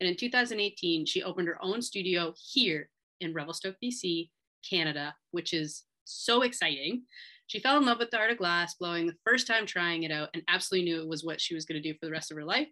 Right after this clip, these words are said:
which is a topic that I'd like to dive into, 'cause not everybody is fortunate enough to find their passion so young in life and be able to do it for most of or all of their career.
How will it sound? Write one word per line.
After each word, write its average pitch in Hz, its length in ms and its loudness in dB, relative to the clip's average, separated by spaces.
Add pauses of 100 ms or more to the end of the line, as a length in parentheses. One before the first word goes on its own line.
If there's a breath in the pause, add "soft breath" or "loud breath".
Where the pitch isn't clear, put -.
which 180 120 -6
is 180 100 -4
a 175 40 -8
topic 208 320 0
that 190 100 -2
I'd 175 140 0
like 165 200 -6
to 175 60 -10
dive 165 280 -6
into, 160 500 -4
'cause 165 120 -8
not 196 200 2
everybody 180 580 0 (360 loud breath)
is 160 100 -6
fortunate 160 420 -6
enough 160 240 -4
to - 100 -20 (100)
find 160 500 -2
their 175 140 -8 (120)
passion 165 640 0 (600)
so 202 240 2
young 165 260 2
in 160 100 -4
life 160 380 -8 (140)
and 185 100 -4
be 185 120 -2
able 170 120 -6
to 170 80 -6
do 165 160 -10
it 160 160 -12
for - 80 -8
most 165 320 -6
of 160 220 -6
or 175 180 -10
all 185 180 2
of 175 60 0
their 170 140 -2
career. 165 520 -4